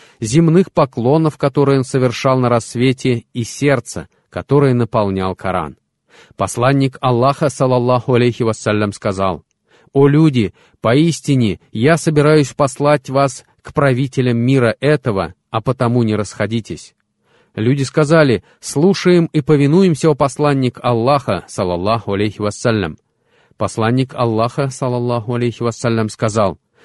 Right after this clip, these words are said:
«Встань, о Хабиб, и иди к лжецу Мусайлиме». Мать простилась с ним, плача.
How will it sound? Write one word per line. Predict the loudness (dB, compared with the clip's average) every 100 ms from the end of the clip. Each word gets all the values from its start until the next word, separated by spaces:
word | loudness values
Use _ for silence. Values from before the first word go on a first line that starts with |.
| _
«Встань, | -20 0 2 2 2
о | 0
Хабиб, | 0 0 0 0 -2 -6 _ _
и | 0 2 2
иди | 0 2 2
к | 2
лжецу | 0 0 2 0 0 2 4
Мусайлиме». | 2 0 0 2 2 -2 -4 -10 _ _ _ _ _ _ _ _ _ _ _
Мать | -2 0 0 0
простилась | -2 -2 -4 -4 -2 -2
с | -4
ним, | -4 -2 -2
плача. | -2 -2 -2 -6 -12